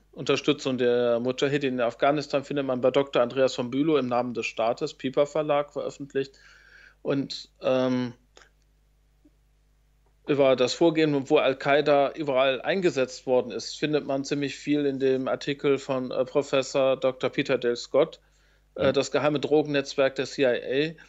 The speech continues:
Speaker 1: findet man bei Global Research in englischer Sprache und bei laschall Punkt com in deutsche Sprache übersetzt.
Speaker 2: Mhm. Ja,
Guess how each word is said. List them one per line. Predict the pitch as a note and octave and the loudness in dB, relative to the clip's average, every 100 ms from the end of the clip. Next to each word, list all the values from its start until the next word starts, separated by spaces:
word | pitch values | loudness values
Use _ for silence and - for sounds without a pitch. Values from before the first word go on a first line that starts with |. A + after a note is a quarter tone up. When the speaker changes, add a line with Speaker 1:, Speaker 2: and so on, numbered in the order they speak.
| - _ | -20 _
Speaker 1:
findet | - D#3 C#3 | -4 -2 -2
man | C3 C3 | -2 0
bei | B2+ | 0
Global | C#3 D3 C#3+ | 2 4 4
Research | C3+ C3 - C3 C#3+ E3 - | 0 -8 -4 2 2 2 -6
in | C#3 | -6
englischer | A#2+ D#3 D#3 D#3 | -4 -2 -4 -4
Sprache | D3 - C3+ C#3 D3 | -6 -4 0 0 0
und | C#3 | -6
bei | C#3 C3 | 0 0
laschall | B2+ B2 C3+ C3+ | 0 0 0 0
Punkt | C#3+ C#3 | -2 -6
com | D3 C3+ | -6 -6
in | C3 C#3 | -8 2
deutsche | C3+ C3+ B2+ | 2 2 -10
Sprache | - G2+ G#2 | -6 -6 -6
übersetzt. | F#2+ G#2 G2+ G2+ - - _ G2 | -8 -8 -8 -14 -16 -20 _ -10
Speaker 2:
Mhm. | G#2 - _ _ - | -10 -10 _ _ -12
Ja, | A#2+ | -10